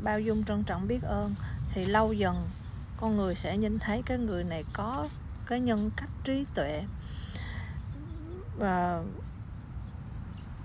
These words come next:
tức là ví dụ như là mình mới vô, vô quýt á, mình thấy là, ừm, nếu như ở ngoài đời đi, em sẽ thấy rằng là một người có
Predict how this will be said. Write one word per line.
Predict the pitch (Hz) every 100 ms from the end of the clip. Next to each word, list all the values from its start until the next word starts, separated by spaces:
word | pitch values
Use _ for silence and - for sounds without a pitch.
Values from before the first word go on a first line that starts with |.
| - - -
tức | 311 262
là | 202 180 - - - - - - - - - -
ví | 277
dụ | 262 170
như | 190 214
là | 214 185 165 - 185
mình | 202 214
mới | 226 311
vô, | 262 214 214 208 -
vô | 226 214
quýt | 226 285 -
á, | 285 - - -
mình | 220 196
thấy | 214 240
là, | 254 185 175 - - - -
ừm, | 190 180 160 - - - - - - - - - - - - - - - - - - - - - - -
nếu | 240 269
như |
ở | 254 208
ngoài | 233 202
đời | 196 190
đi, | 202
em | 208 202
sẽ | 202 233
thấy | 240 262
rằng | 226 185
là | 170
một | 190 190
người | 185 180
có | 165 220